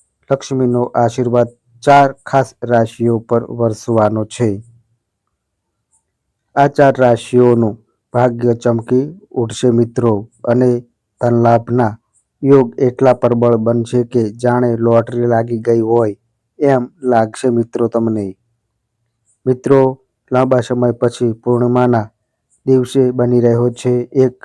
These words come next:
અતિશુભ અને દુર્લભ મહાલક્ષ્મી યોગ, જે છેલ્લા નેવું વર્ષમાં ક્યારેય બન્યો ન હતો. એ આજે મિત્રો બનવાનો છે.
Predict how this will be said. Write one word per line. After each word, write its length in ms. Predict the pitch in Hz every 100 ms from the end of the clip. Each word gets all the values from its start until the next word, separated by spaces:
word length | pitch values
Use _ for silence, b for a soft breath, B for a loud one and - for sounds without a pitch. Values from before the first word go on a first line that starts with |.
| _
અતિશુભ 520 | 117 117 127 - 127 127 -
અને 300 | 117 117 107 - _ -
દુર્લભ 500 | 123 120 123 135 - _ _ -
મહાલક્ષ્મી 800 | 123 127 123 117 - 123 123 127 _ _ 120
યોગ, 340 | 127 113 104 _ _ _ _ _ _ _ -
જે 300 | 123 139 135
છેલ્લા 440 | - - 135 127
નેવું 320 | 120 135 127
વર્ષમાં 560 | 120 120 - 131 127 123 _ _ _ _ -
ક્યારેય 440 | 135 131 127 123
બન્યો 340 | 123 120 123 123
ન 100 | 123
હતો. 580 | 120 110 - 123 104 - _ _ _ _ _ _ _ _ _ _ _ _ _ _ _ _ _ _ _ _ _ _ _ _ _ _ _
એ 160 | 123 123
આજે 360 | 117 120 123
મિત્રો 640 | 123 127 123 - 123 123 127
બનવાનો 580 | 127 117 117 113 110 113
છે. 340 | - 135 110